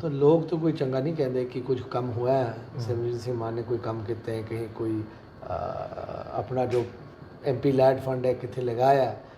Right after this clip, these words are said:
Speaker 2: ਹੂੰ।
Speaker 1: ਤੇ ਇਸ ਕਰਕੇ ਮੈਨੂੰ, ਮੈਨੂੰ ਤਾਂ ਨਹੀਂ ਦਿਖ ਰਿਹਾ।
Speaker 2: ਹੂੰ।
Speaker 1: ਹੁਣ ਲੋਕ ਚਾਰ ਤਾਰੀਖ ਨੂੰ ਦੱਸਣਗੇ ਕਿ ਕੌਣ ਕਿਹਨੇ ਕੰਮ ਕੀਤਾ ਹੈ।
Speaker 2: ਹੂੰ। ਸਰ, ਤੁਹਾਡਾ ਵਿਜ਼ਨ ਕੀ ਹੈ? ਜੇ ਅਗਰ ਦੋ ਸ਼ਬਦਾਂ ਦੇ ਵਿੱਚ ਚਾਹਾਂ ਵੀ ਤੁਸੀਂ
Speaker 1: ਇੱਥੇ ਤਾਂ ਬੇਰੁਜ਼ਗਾਰੀ ਹਟਾਉਣੀ, ਔਰ ਬੇਰੁਜ਼ਗਾਰੀ ਤਾਂ ਇੰਡਸਟਰੀ ਰਾਹੀਂ ਹਟ ਸਕਦੀ ਹੈ, ਹੋਰ ਤਾਂ ਕੋਈ ਚਾਰਾ ਨਹੀਂ ਸਾਡੇ ਕੋਲ।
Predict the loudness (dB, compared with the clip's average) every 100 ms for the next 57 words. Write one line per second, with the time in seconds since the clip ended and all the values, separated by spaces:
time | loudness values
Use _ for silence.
0 | -8 -6 -6 -6 -6 -6 -2 0 0 2
1 | 4 4 6 8 8 8 6 6 4 2
2 | 2 -2 -6 -14 -10 -6 -2 0 8 8
3 | 8 0 -8 -16 0 4 4 4 2 2
4 | 2 2 2 0 2 0 -2 -6 0 2
5 | 2 0 2 2 0 -2 -2 -4 -6 -12
6 | -14 -6 -4 -4 -6 -14 -18 -16 -4 2
7 | 6 8 10 10 6 6 4 4 4 4
8 | 4 0 -4 -6 2 8 8 6 8 8
9 | 8 6 4 0 -2 4 6 6 4 2
10 | 4 4 4 2 12 12 12 6 6 8
11 | 8 8 8 6 8 10 8 6 4 4
12 | 4 4 6 4 2 2 4 6 4 4
13 | -2 2 2 2 0 0 2 2 2 -2
14 | 0 0 -4